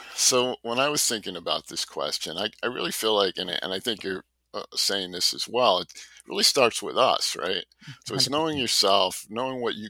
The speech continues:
Speaker 1: care about, what your ambitions are, you know, and then doing the due diligence to determine whether or not there really is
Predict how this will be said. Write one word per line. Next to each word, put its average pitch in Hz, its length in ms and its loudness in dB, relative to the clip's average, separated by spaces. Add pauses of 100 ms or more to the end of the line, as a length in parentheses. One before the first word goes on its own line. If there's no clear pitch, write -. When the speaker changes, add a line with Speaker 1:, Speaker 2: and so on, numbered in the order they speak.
Speaker 1:
care 87 340 -2
about, 85 480 -4 (840)
what 120 220 0 (120)
your 123 260 0
ambitions 101 760 -2
are, 87 640 -2 (400)
you 104 120 -10
know, 85 360 -4
and 113 160 -4
then 131 400 2 (260)
doing 107 300 -8
the 98 80 -10
due 87 180 -10
diligence 95 600 -6
to 87 120 -10
determine 98 540 -8
whether 95 320 -6
or 95 60 -10
not 95 320 -2 (160)
there 90 120 -6
really 101 280 0
is 127 200 4